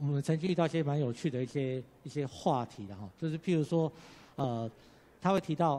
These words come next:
哎，啊，你探行了。然后呢，呃，长照业者在讲说，啊，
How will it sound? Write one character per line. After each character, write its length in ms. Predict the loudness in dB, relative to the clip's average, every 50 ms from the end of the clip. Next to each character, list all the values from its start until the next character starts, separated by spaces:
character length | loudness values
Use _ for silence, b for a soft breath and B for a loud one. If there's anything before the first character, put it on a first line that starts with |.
| 0
哎， 100 | -2 -4 -4 -6 -14 -20 -20 -20 -6
啊， 80 | 0 2
你 120 | 2 2
探 220 | 2 2 0 0 0 0
行 240 | -4 -6 -8 -6 -6
了。 120 | -6 -8 -10 B B B B B B _ _
然 120 | 0 2
后 160 | 4 4 4
呢， 220 | 4 2 0 -2 -4 -8 -16 -18 -8 -4
呃， 320 | -2 -2 -2 -2 -4 -6 -8
长 180 | -2 0 2 4
照 140 | 4 4 4
业 140 | 4 2 2
者 120 | 2 0
在 120 | 0 0
讲 180 | 0 0 -4 -2
说， 160 | -2 -2 0
啊， 100 | 0 -2